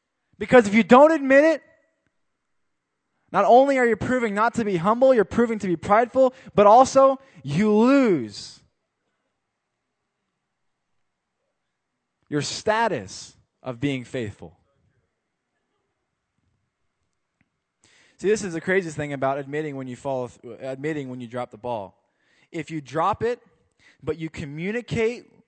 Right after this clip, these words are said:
that you dropped it with humility, you regain that status fa-, faithful. You re-, you regain the status of being faithful. See, y-, you know what? There, y-, there may be many of you in here who have fallen or have dropped the ball.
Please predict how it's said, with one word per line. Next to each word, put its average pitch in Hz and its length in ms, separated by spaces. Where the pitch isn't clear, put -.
that - 80
you 196 140
dropped 202 340
it 226 100
with 165 140
humility, 196 720
you 131 180
regain 147 600
that 123 160
status 123 400
fa-, 117 280
faithful. 120 420
You 123 180
re-, 151 200
you 151 200
regain 139 420
the 123 80
status 131 420
of 113 80
being 110 160
faithful. 101 440
See, 190 200
y-, 202 160
you 226 80
know 247 100
what? 233 260
There, 247 300
y-, 226 100
there 226 180
may 254 160
be 214 120
many 240 220
of 214 60
you 202 80
in 190 40
here 208 160
who 196 60
have 190 100
fallen 156 540
or 190 160
have 190 140
dropped 233 320
the 196 80
ball. 175 540